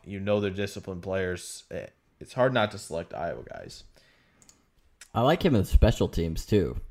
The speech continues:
Speaker 1: Yep.
Speaker 2: Uh, I know that's one thing that a lot of people talk about.
Speaker 1: I would agree.
Speaker 2: Um, just as a s-, random side
Speaker 1: Yeah,
Speaker 2: note there
Speaker 1: again,
Speaker 2: for you.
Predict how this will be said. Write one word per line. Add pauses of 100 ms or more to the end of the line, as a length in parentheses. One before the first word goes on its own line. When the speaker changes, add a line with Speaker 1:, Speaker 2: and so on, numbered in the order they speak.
(160)
Speaker 1:
Yep.
Speaker 2:
Uh,
I
know
that's
one
thing
that
a
lot
of
people
talk
about. (640)
Speaker 1:
I
would
agree.
Speaker 2:
Um, (120)
just
as
a (520)
s-,
random
side
Speaker 1:
Yeah,
Speaker 2:
note
there
Speaker 1:
again,
Speaker 2:
for
you.